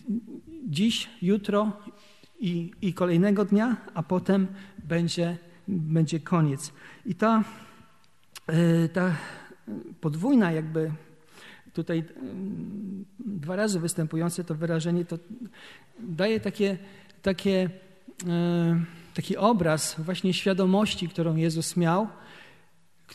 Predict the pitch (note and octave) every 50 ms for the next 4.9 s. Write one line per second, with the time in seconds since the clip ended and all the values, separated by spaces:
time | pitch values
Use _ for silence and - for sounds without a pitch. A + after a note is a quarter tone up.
0 | - - - - - - - - - - G#3 F#3+ F3+ F#3 F3+ - G3 F#3 F3+ -
1 | F3+ F3+ F3 E3+ E3 - - - D#3+ D3 D#3 E3+ E3+ E3+ E3 E3 - - - -
2 | F3 E3+ E3+ E3+ D3 - E3 D#3 D3+ D3 C#3+ C3+ - - - - - - - -
3 | - - - - - - F#3 F3 F#3 F3+ F3+ G3 A3 G#3 - - - G3+ G3 G3
4 | - - - - - - - - F3+ E3+ D#3+ F3 F#3 F3+ F3 F3+ F3+ E3+